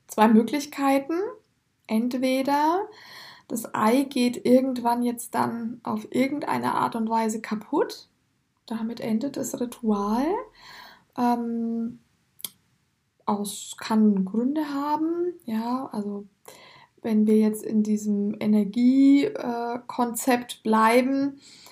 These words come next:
dann, ähm, geht das Ei kaputt,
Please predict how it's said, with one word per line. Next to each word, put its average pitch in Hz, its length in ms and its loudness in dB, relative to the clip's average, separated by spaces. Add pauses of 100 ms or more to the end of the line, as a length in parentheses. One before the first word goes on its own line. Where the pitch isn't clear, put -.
(260)
dann, 220 680 2
ähm, 214 320 0
geht 240 200 -4
das 214 120 -8
Ei 233 600 2 (300)
kaputt, 247 680 -4